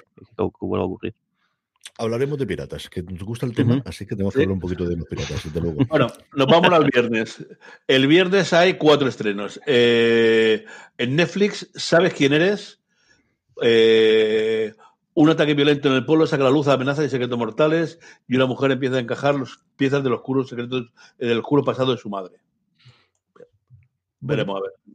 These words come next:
Speaker 3: Bueno.
Speaker 2: viernes estreno en Netflix, no lo sé. ¿Qué tal
Speaker 3: Vale.
Speaker 2: funcionará eso?
Speaker 1: Ujú. ¿Pero es
Speaker 3: Eh,
Speaker 1: serie o
Speaker 3: hay
Speaker 1: película? Esto.
Speaker 3: Es una serie, pone aquí.
Speaker 1: Ujú.
Speaker 3: Eh, en, en Apple, eh, Central Park,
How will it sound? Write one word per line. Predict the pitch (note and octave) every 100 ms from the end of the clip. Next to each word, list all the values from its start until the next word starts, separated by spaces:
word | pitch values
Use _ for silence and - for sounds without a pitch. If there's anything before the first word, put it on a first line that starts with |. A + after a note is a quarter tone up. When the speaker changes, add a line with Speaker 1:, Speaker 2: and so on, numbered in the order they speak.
| _
Speaker 3:
Bueno. | - D3+ G#2
Speaker 2:
viernes | G#2+
estreno | G2 F#2+
en | E2
Netflix, | D2+ - D2+
no | G2 F#2
lo | D2+
sé. | B1+ - _ -
¿Qué | D#2
tal | -
Speaker 3:
Vale. | -
Speaker 2:
funcionará | B2+ -
eso? | A2
Speaker 1:
Ujú. | A#2 - _ _
¿Pero | C3
es | D3
Speaker 3:
Eh, |
Speaker 1:
serie | C#3+ G#3+
o |
Speaker 3:
hay | C3
Speaker 1:
película? | B2+ A#2 G#2 G2+ -
Esto. | A2 - F#2 _ _
Speaker 3:
Es | D3 C#3 -
una | E3 C#3
serie, | D#3+ C3+ G2+ F#2+
pone | - G#2+
aquí. | G2 F#2+ _ _ -
Speaker 1:
Ujú. | A#2 - -
Speaker 3:
Eh, | B2+ B2+ B2+ B2+
en, | D3 C3 B2+ C#3
en | C#3+
Apple, | D#3+ E3 F#3+ A3 - _ _ _ -
eh, | B2 A#2+ A#2 A#2 A2+ A#2
Central | - D3 C#3+ G#2+
Park, | F#2+ G2 -